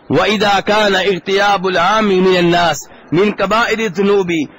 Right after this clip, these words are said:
فَإِنَّ اِغْتِيَابَ الْعَالِمِ أَكْبَرُ وَأَكْبَرُ۔ دیکھیں، عام آدمی کی آپ غیبت کریں تو نیکی ہے کہ گناہ ہے؟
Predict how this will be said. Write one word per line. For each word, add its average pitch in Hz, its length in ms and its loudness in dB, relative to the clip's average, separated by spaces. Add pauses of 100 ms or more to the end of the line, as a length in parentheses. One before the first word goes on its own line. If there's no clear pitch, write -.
(140)
فَإِنَّ 220 360 0
اِغْتِيَابَ 208 680 0
الْعَالِمِ 226 640 0 (140)
أَكْبَرُ 226 300 -2
وَأَكْبَرُ۔ 175 640 -4
دیکھیں، 165 420 -2 (640)
عام 220 340 2
آدمی 214 420 2
کی 226 160 -4
آپ 208 180 2
غیبت 202 440 0
کریں 208 300 0
تو 196 140 0
نیکی 196 440 0
ہے 254 100 0
کہ 277 100 -4
گناہ 220 320 2
ہے؟ 165 120 -2